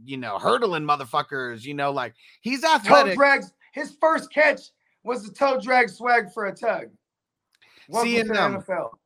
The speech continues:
Speaker 1: me and Bogey were talking about this outside of a show. And, um, Steelers, they are fucking amazing,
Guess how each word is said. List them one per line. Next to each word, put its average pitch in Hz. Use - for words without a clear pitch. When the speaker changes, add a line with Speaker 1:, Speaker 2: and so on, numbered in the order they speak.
Speaker 1:
me 208
and 233
Bogey 202
were 180
talking 202
about 170
this 165
outside 175
of 143
a 127
show. 127
And, 165
um, 147
Steelers, 285
they 240
are 392
fucking 254
amazing, 214